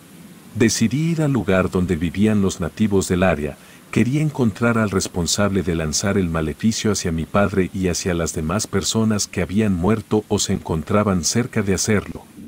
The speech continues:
Sé que se hizo algo injusto, algo ruin, y que los responsables de tal estafa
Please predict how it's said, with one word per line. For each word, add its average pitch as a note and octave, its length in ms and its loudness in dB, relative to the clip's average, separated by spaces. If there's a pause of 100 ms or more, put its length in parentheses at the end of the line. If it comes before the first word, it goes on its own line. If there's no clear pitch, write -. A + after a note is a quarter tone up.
(100)
Sé - 240 0
que F3 120 0
se - 160 -2
hizo B2+ 360 0
algo G2 240 2
injusto, F2+ 560 -2 (300)
algo C3 300 2
ruin, G2+ 340 2 (280)
y G#2+ 120 2
que - 140 0
los F2 220 0
responsables G2 720 -2
de - 100 -4
tal E2+ 240 -2
estafa G#2 520 -2